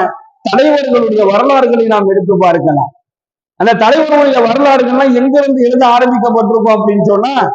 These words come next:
ஒரு நாற்பது வயசுக்கு மேலதான் என்ன செய்வான்,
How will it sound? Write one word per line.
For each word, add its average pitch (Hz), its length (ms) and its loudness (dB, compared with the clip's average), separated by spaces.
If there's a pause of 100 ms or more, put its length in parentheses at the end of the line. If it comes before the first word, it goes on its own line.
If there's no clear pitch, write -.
(300)
ஒரு 202 160 -4
நாற்பது 214 380 0
வயசுக்கு 233 440 0
மேலதான் 233 420 0
என்ன 233 140 0
செய்வான், 208 420 0